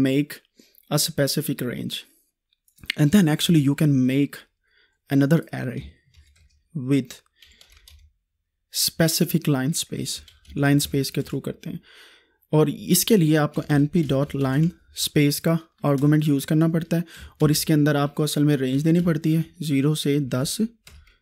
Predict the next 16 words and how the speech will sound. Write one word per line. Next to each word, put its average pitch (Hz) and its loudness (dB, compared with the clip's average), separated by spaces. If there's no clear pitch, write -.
रेंज 143 4
नहीं 135 4
है 147 2
असल 143 0
में 143 2
ये, 180 0
मैं 127 -2
आपको 123 -6
बताता 135 -6
हूँ 147 -2
क्या 143 -2
चीज़ 139 -4
है। 131 -4
Then 135 0
num 135 -4
is 147 0